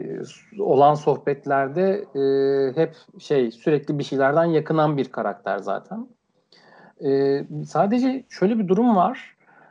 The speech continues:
E, eski filmlerinde bence iş-, bazı şeyleri, çatışmaları, e, öne çıkarabilmek için karakterleri zaten, e, daha, e, baskılı olarak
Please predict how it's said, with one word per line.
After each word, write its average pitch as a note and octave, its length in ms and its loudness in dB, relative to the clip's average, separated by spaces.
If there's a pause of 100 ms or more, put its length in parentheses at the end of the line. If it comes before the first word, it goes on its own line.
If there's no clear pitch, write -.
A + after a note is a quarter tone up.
(140)
E, C#3+ 380 0 (480)
eski C#3+ 400 0
filmlerinde D3 680 2
bence D3 520 -2 (460)
iş-, D#3 240 -12 (540)
bazı D#3+ 300 4
şeyleri, C#3+ 400 -2
çatışmaları, D3 840 0 (100)
e, - 60 -8
öne B2 440 -4
çıkarabilmek D#3 560 -2
için G3 240 -6
karakterleri D3+ 640 -2
zaten, D#3+ 460 -2 (200)
e, B2 240 -10
daha, D3+ 420 -2 (520)
e, C#3 60 -2 (760)
baskılı D#3 640 0
olarak C3 440 -4